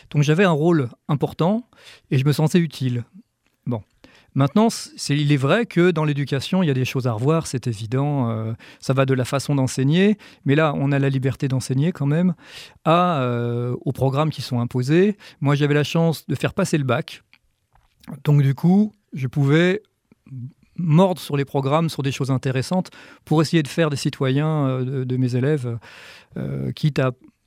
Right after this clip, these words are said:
sauter une partie du programme, tant que, euh, ils travaillaient, euh,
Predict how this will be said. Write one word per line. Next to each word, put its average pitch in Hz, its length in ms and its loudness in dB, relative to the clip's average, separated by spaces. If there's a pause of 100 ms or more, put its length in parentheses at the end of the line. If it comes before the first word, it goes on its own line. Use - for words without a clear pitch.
sauter 156 300 0
une 147 120 2
partie 131 240 -6
du 127 80 -4
programme, 147 580 -2 (500)
tant 139 180 0
que, - 160 -4
euh, 123 680 -2
ils 147 160 -4
travaillaient, 131 540 0
euh, 123 240 -4